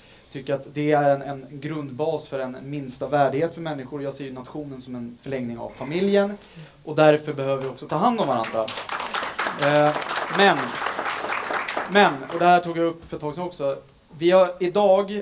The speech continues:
en, eh, ett samhälle som har gått från "gör din plikt och kräv din rätt"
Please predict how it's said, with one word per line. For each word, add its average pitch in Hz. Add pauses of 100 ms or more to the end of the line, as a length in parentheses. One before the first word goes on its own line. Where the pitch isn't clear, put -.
(140)
en, 151
eh, 147 (200)
ett 185
samhälle 170
som 165
har 156
gått 143
från 131
"gör 175
din 151 (220)
plikt -
och 135
kräv 123
din 127
rätt" 202